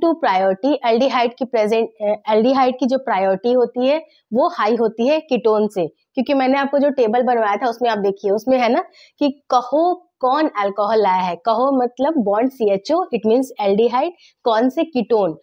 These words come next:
तो पहले आपका aldehyde आता है, इसकी प्रायोरिटी हाई होती है ketone से। तो ये हमारा बन गया प्राइमरी फंक्शनल ग्रुप और बाकी हमारे क्या बन जाएंगे सारे सब्स्टिट्यूएंट। तो सबसे पहले नंबरिंग हम स्टार्ट करेंगे वन, टू, थ्री, फ़ोर,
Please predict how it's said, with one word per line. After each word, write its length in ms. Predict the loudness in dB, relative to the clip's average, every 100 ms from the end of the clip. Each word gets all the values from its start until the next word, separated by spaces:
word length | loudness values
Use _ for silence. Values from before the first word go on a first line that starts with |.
| _ -4
तो 80 | -2
पहले 300 | 0 2 2
आपका 260 | 0 0 -2
aldehyde 520 | 2 2 2 2 0
आता 220 | -2 -4 -8
है, 60 |
इसकी 220 | -6 -4
प्रायोरिटी 380 | -2 0 0 -2
हाई 240 | 0 2 2
होती 260 | 2 0
है 60 | -2 -2
ketone 340 | 0 0 0
से। 140 | -4 -8 _ _ 2
तो 60 |
ये 220 | 4 4 2
हमारा 360 | 2 2 0 0
बन 260 | 0 2
गया 160 | 0 -2 -6
प्राइमरी 440 | -4 -2 0 2 0
फंक्शनल 500 | 0 -2 0 0 0
ग्रुप 260 | 2 0 -2 _ _ -4
और 100 | 0
बाकी 340 | 0 0 0
हमारे 280 | 0 0 -2
क्या 180 | -2 0
बन 160 | 0
जाएंगे 280 | 0 0 0
सारे 360 | 0 -2 -2 -4 -6
सब्स्टिट्यूएंट। 760 | -6 -6 -2 -2 -2 -8 -8 -8 _ -20 _ -4
तो 60 |
सबसे 360 | 0 -2 0 -2
पहले 240 | 0 2 2
नंबरिंग 400 | 0 2 2 2
हम 140 | 0
स्टार्ट 360 | -2 -2 -2 0
करेंगे 380 | 0 0 -2 -6 _ _ _ -14
वन, 420 | -4 -2 0 0 -2 -6 _ -2
टू, 380 | 0 0 -2 _ _ _ -4
थ्री, 400 | -2 0 -2 -8 _ _ _
फ़ोर, 300 | -2 0 0